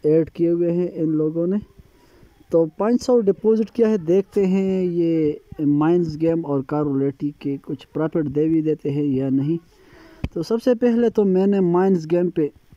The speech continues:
दस रुपये का trade लगा के, अ, bit पे click कर दिया, ठीक है भाई। तो देखते हैं कि result क्या निकलता है, कुछ profit दे भी देते हैं या नहीं।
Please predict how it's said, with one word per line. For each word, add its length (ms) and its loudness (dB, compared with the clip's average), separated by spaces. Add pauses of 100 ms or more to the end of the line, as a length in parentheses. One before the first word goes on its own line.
(140)
दस 400 0
रुपये 280 -2
का 140 -4
trade 320 -2
लगा 300 -2
के, 400 -8 (680)
अ, 340 -2
bit 340 0
पे 80 0
click 320 -2
कर 120 -2
दिया, 260 -2
ठीक 300 -4
है 60 2
भाई। 280 0 (880)
तो 120 4
देखते 280 2
हैं 140 2
कि 140 0
result 520 0 (760)
क्या 160 2
निकलता 420 0
है, 100 -2
कुछ 220 -4
profit 380 -2
दे 220 0
भी 160 0
देते 300 -2
हैं 160 -2
या 220 -2
नहीं। 340 0